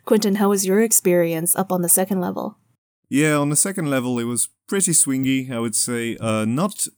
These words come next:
Speaker 2: as swingy as when we were on the train to go to Surat Thani, uh, back in Thailand, where I was really feeling the, sort of the, the bends. But definitely,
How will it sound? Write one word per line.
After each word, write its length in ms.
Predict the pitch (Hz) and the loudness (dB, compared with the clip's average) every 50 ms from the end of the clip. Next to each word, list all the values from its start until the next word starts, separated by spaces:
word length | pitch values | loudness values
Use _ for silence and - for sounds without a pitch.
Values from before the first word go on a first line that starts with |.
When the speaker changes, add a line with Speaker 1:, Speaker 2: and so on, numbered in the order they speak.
| - _ _ | -20 _ _
Speaker 2:
as 260 | - 113 120 131 147 - | -2 0 0 2 2 4
swingy 560 | - - - 151 151 151 147 151 156 151 151 | 2 2 2 0 -2 -2 0 2 2 2 2
as 260 | 110 117 117 110 107 | 0 -2 -2 -4 -4
when 280 | 113 117 117 120 120 127 | -4 -4 -4 -2 0 0
we 100 | 123 127 | 0 0
were 260 | 117 123 120 117 110 | 0 -2 -4 -4 -4
on 180 | 101 113 107 | -2 -2 -2
the 60 | 107 107 | -2 -4
train 360 | - - - 127 120 120 117 | -6 -6 -6 -4 -2 -2 -2
to 100 | 113 107 | -2 -2
go 120 | 107 113 | -2 -4
to 120 | 101 113 104 | -4 -2 -2
Surat 380 | - - 120 113 110 - - | -2 0 0 -2 -4 -4 -4
Thani, 440 | - 104 98 110 131 156 175 160 - | -6 -4 -2 -2 -2 -4 -6 -8 -8
uh, 120 | - 110 | -8 -6
back 240 | 104 98 113 113 - | -4 -4 -4 -4 -4
in 100 | 110 101 | -6 -6
Thailand, 460 | 95 - 98 98 104 113 139 160 151 | -6 -6 -8 -6 -4 -4 -4 -4 -4
where 140 | 120 107 101 | -4 -4 -4
I 40 | 98 | -2
was 220 | 95 98 95 90 | -2 -4 -6 -6
really 320 | 90 92 98 98 101 113 120 | -6 -4 -2 0 0 -2 -2
feeling 580 | - - 131 123 123 123 123 120 120 120 117 | -2 -2 -2 0 0 0 0 0 0 0 0
the, 480 | 107 107 104 101 101 101 101 98 98 98 - | 0 0 0 -2 -2 -4 -4 -6 -8 -8 -6
sort 200 | - - - 110 | -6 -4 -2 -2
of 140 | 107 101 95 | -2 -4 -4
the, 140 | 95 95 92 | -4 -6 -6
the 100 | 92 98 | -6 -8
bends. 540 | 90 87 101 101 107 131 156 160 - - - - - - - - - - - - - - _ - | -6 -4 -2 -2 0 0 0 -2 -4 -4 -6 -14 -20 -20 -20 -20 -20 -20 -20 -20 -20 -20 _ -2
But 140 | - 143 139 | -2 -2 0
definitely, 840 | 135 185 196 - 196 190 190 190 190 190 185 185 185 180 160 - | 2 0 0 0 0 -2 -2 -4 -4 -4 -4 -4 -4 -4 -4 -6